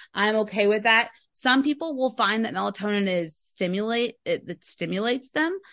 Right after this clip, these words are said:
And other people will find that it, it knocks them out. And so, um, if you are someone that,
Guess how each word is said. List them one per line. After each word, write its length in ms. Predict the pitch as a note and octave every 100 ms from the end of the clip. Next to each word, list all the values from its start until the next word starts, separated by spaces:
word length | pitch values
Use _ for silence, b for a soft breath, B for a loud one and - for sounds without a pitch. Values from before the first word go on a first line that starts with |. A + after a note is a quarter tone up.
| b b -
And 120 | G3+
other 220 | G#3 A3+
people 340 | B3+ C4 C4+ C4
will 140 | B3+
find 580 | A#3+ A3 G#3+ A3+ A#3+ A#3
that 420 | G#3+ G3 G3 -
it, 260 | G3 F#3 -
it 180 | F#3+ F3
knocks 300 | F3+ E3 -
them 180 | F3 D#3
out. 220 | - - -
And 220 | G3+ F#3+
so, 500 | G3 F3+ F3+ F3 -
um, 340 | F3 F3 E3+ -
if 180 | F#3
you 200 | F#3+ G#3
are 120 | A#3 A3
someone 540 | A3+ G3+ G3+ G3+ G3
that, 380 | F3+ E3+ E3+